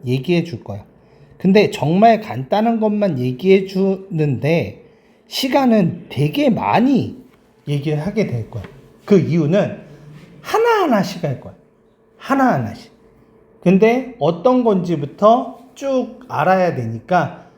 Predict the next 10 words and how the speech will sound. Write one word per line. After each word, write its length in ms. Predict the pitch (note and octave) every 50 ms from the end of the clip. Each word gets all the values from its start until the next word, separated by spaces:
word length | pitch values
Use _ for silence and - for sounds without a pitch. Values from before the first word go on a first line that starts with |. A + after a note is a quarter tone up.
| _ _ _
한번 540 | _ - E3+ D#3+ E3+ D#3+ D#3 D#3 - - -
전체적인 600 | - - D#3+ E3+ F3 G#3+ G#3+ G3+ F#3+ F3 E3+ E3+ E3
설명, 380 | G3 G3 G3 F3+ D3+ - - -
괜찮아. 600 | - - G3+ G3+ G3+ A#3 A#3+ G3+ D#3 - - - - - _ _ _ _ -
먹으면서 500 | D3+ F3 F#3 G#3 A3 G#3+ F#3+ D#3 C#3+ D#3+
해. 260 | E3 D3 - - - - _ _ -
어. 200 | A#2+ A2 A2 - - _ _ _ _ _ _ _ _ _ _ _ _ _
전체적인 640 | - - F3 G3 F#3+ - C4 B3+ B3 A3+ G3 G#3 G3
설명부터 840 | F3 A3+ B3 A#3+ B3+ B3 A3+ G3 D#3+ - - - G3+ A#3 A#3 - - -
하고 540 | - A3+ A3+ A3+ A#3+ B3+ D#4 D4+ - -